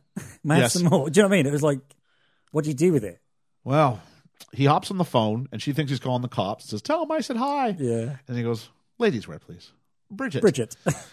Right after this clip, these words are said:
Speaker 2: And then we go to Vivian meeting Bridget. And within two seconds,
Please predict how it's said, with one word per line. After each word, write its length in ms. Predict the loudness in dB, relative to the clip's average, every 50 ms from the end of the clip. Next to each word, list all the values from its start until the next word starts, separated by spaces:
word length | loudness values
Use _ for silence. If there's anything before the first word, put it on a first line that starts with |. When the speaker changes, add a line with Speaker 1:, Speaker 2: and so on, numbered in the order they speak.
| _ -20 -20 -10 -4
Speaker 2:
And 120 | -2 -2 0
then 120 | 0 0 0
we 120 | -2 -2
go 180 | 0 0 0 2
to 80 | 2
Vivian 400 | 0 -2 -2 -2 -2 -4 -4 -4
meeting 300 | -8 -8 -8 -6 -8 -8
Bridget. 400 | -4 -2 -2 0 0 0 -2 -4 -6
And 160 | -4 -2 -2
within 220 | 0 0 0 0 -2
two 320 | -2 -4 -2 -2 -2 -2
seconds, 380 | 0 -2 -2 -2 -2 -4 -6